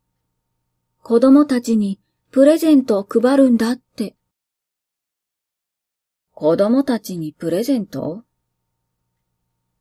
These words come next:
じゃあ、じいさん、自分がサンタだっていうのか？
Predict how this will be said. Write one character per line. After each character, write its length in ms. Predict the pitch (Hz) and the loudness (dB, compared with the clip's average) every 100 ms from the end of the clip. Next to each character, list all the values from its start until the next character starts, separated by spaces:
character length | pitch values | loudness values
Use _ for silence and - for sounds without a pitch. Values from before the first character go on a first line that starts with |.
| _ _ _ _ - | _ _ _ _ -14
じ 140 | 180 202 | -6 -4
ゃ 140 | 196 | -4
あ、 200 | 180 _ _ - | -8 _ _ -16
じ 240 | 180 220 | -4 -2
い 20 | 220 | -2
さ 240 | 202 170 | -4 -8
ん、 120 | 151 _ _ _ _ - | -10 _ _ _ _ -8
自 180 | 208 233 | -2 2
分 240 | 269 285 | 4 4
が 140 | 277 | 2
サ 240 | 269 - 294 | -2 -2 0
ン 80 | 302 | 0
タ 140 | 220 | -2
だ 140 | 185 | -2
っ 60 | 196 | -6
て 140 | - | -8
い 100 | 175 175 | -8 -6
う 100 | 185 | -8
の 120 | 156 | -10
か？ 440 | 143 147 208 - | -10 -12 -12 -18